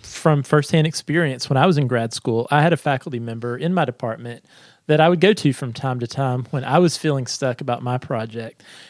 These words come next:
And those really ended up being helpful and fun conversations. And as I was reflecting on this, what is interesting and ironic about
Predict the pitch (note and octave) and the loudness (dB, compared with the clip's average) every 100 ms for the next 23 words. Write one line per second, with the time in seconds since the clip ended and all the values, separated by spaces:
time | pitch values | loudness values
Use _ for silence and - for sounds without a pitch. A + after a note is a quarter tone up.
0 | _ - D3 C#3+ C#3 C#3+ E3+ C#3+ D3+ G3 | _ -2 2 2 2 4 4 2 0 2
1 | F#3+ E3+ D#3 D3 C#3 C#3 C3+ A#2 C#3+ D#3 | 4 2 2 0 0 0 -2 0 -2 -2
2 | - C#3+ C#3 C3 - C#3+ C3+ D3 B2 B2+ | 0 2 2 -2 -4 -4 -4 -6 -6 -6
3 | - C#3+ - A#2+ A2+ A2+ - - - - | -4 -4 -4 -8 -10 -10 -14 -14 -20 -20
4 | _ _ _ - D3 D3+ D3+ - - _ | _ _ _ -2 2 2 0 -4 -16 _
5 | E3 D3+ C#3+ C3+ C3 F#3 G3+ F#3 D3 A#2+ | 2 4 4 4 4 4 4 4 2 2
6 | A#2 A2+ A#2+ - - _ _ D3 C#3 C3 | -2 -4 -6 -8 -12 _ _ 2 4 2
7 | - C3 C#3 D#3+ D3+ - D#3+ C#3+ B2+ A#2+ | 0 -2 2 2 2 -2 -2 0 0 0
8 | C3+ C#3 C#3 C3 A#2+ A#2+ | 0 0 -2 -2 -2 -2